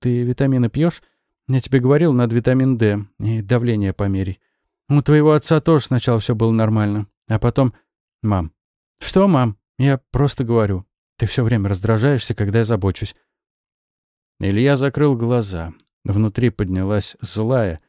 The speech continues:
маленькая волна. Не на мать даже,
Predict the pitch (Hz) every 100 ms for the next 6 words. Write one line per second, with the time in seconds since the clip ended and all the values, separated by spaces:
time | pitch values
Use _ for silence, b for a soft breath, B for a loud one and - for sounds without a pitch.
0 | _ 104 104 117 107 95 104 101 107 101
1 | 85 82 _ _ _ _ _ _ _ 110
2 | 120 139 147 160 156 101 90 90 82 85
3 | 90